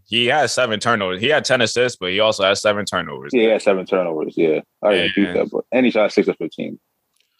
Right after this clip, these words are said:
Speaker 2: But yeah, he, he just, he was just playing hard, and he was just really quick. That's gonna, it's gonna, once everybody, like, everybody's fully healthy, like, well, the one person we were looking for who could, like, you know, benefit from that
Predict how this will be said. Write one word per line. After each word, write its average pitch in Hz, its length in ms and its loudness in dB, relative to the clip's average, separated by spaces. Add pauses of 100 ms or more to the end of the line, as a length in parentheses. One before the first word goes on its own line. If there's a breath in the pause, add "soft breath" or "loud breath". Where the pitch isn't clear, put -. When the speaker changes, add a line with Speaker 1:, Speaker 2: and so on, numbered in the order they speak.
(320)
Speaker 2:
But 92 360 0 (1400)
yeah, 107 120 2
he, 139 60 2 (200)
he 170 100 2
just, - 380 -2
he 185 100 0
was 202 140 2
just 139 140 0
playing 120 180 2
hard, 120 260 4
and 101 260 -6
he 170 60 2
was 147 80 4
just 104 160 0
really 98 180 -6
quick. 107 300 -2
That's 107 240 0
gonna, 101 300 0 (160)
it's 135 100 0
gonna, 131 180 2
once 147 220 0
everybody, 120 420 0
like, 98 220 -2 (460)
everybody's 101 320 2
fully 101 240 -2
healthy, 92 300 0
like, 80 200 -4 (480)
well, 127 180 2
the 120 140 2
one 123 220 2
person 113 280 0
we 110 100 2
were 104 60 0 (120)
looking 107 160 0
for 98 180 0
who 95 160 -2
could, 90 300 -6
like, 87 240 -2 (480)
you 90 80 -6
know, 87 80 0
benefit 101 360 0
from 90 160 -6
that 80 220 2